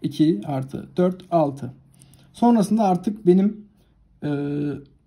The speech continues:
kuvvet diyagramım eksiye gelmiş. Demek ki ben eksiye doğru yola çıkacağım. Eksi üç kilonewton çarpı iki etti eksi altı kilonewton çarpı metre.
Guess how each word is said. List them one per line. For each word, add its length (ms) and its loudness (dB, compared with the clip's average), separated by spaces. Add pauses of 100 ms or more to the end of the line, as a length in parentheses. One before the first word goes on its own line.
(1120)
kuvvet 360 2
diyagramım 480 4
eksiye 360 2
gelmiş. 360 -6
Demek 300 0
ki 260 -4
ben 260 0
eksiye 320 -2
doğru 140 0
yola 220 2
çıkacağım. 380 -10 (680)
Eksi 260 2
üç 140 4
kilonewton 400 0
çarpı 340 0
iki 380 -2 (800)
etti 600 0 (280)
eksi 400 2
altı 280 2
kilonewton 760 -2
çarpı 380 -2
metre. 400 -4